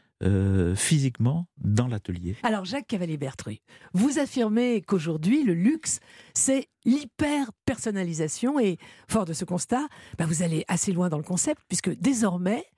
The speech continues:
Speaker 2: au laboratoire des Fontaines Parfumées, vous disposez d'un lieu dédié à la création sur mesure d'un parfum pour une personne, un particulier auquel, euh,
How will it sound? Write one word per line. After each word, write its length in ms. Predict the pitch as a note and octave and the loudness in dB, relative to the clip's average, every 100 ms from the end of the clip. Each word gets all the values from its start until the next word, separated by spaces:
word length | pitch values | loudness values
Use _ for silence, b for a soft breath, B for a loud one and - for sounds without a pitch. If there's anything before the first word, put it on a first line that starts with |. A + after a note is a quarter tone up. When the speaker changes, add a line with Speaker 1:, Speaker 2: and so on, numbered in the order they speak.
| b - | b 0
Speaker 2:
au 100 | A3+ | 0
laboratoire 600 | G3+ D#3+ D3+ C3+ D3+ C3 | 2 -2 -4 -4 -4 -4
des 80 | B2+ | -6
Fontaines 380 | C#3+ C3+ C3+ C3+ | -6 -4 -4 -4
Parfumées, 460 | B2+ - F#3 D#4 G#4 | -6 -4 -2 0 0
vous 80 | F#3+ | 0
disposez 420 | F#3+ G3+ G#3+ C#4+ | 0 0 0 2
d'un 160 | A3+ G3 | 2 2
lieu 300 | F3+ G#3+ C#4+ | 2 2 2
dédié 380 | G#3+ G#3+ G3 A3+ | 0 2 2 2
à 60 | |
la 100 | E3 | 0
création 460 | E3+ A3 F3+ - F#3 B B - | -2 -2 0 0 -2 B B -4
sur 380 | - - F4 | 0 2 2
mesure 420 | C#4 G#3 D3 D3 G3+ | 4 2 2 -2 0
d'un 140 | F3+ | -2
parfum 340 | D#3+ - F3 D3 B B - | -2 -4 -6 -6 B B -6
pour 160 | D3+ - | -6 -2
une 180 | C4 C#4 | -2 0
personne, 360 | F#3+ D#3+ D#3+ A3+ - | -2 -2 -2 -2 0
un 100 | A#3 | 0
particulier 640 | G3+ - F#3 F3+ D3+ G3 | 0 -4 -2 0 2 2
auquel, 400 | A#3+ - F#3+ A3 | 2 0 0 2
euh, 120 | E3 | 0